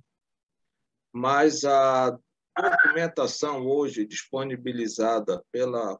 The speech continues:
Fundação Rotária é fantástica. Desde o, da identificação da necessidade, tá lá todo o roteiro, tá tudo escrito, né? O que pode, o que não pode fazer,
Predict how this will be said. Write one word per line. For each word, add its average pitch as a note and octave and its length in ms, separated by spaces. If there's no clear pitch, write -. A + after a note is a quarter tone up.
Fundação B2 460
Rotária A#2 520
é B2+ 140
fantástica. - 600
Desde E3+ 320
o, C#3+ 1000
da C3+ 80
identificação C#3 880
da D3 220
necessidade, B2 1120
tá B2+ 140
lá B2+ 240
todo D#3+ 380
o A2+ 240
roteiro, C3+ 760
tá C#3 160
tudo A3+ 160
escrito, C#3+ 480
né? D#3 320
O - 60
que - 160
pode, D3 840
o B2+ 80
que - 180
não C#3 200
pode B2+ 320
fazer, A2 580